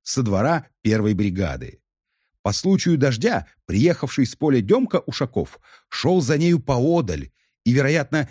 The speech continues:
не рискуя приближаться на более короткую и опасную дистанцию, просил: «Марина! Эй ты, гражданка Пояркова, слышишь? Марин Терентьевна! Не могу же я отдать тебе имущество, раз оно у меня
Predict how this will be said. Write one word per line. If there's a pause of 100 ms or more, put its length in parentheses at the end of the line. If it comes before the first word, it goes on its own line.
не
рискуя
приближаться
на
более
короткую
и
опасную
дистанцию,
просил: (760)
«Марина! (520)
Эй
ты,
гражданка
Пояркова,
слышишь? (580)
Марин
Терентьевна! (400)
Не
могу
же
я
отдать
тебе
имущество, (140)
раз
оно
у
меня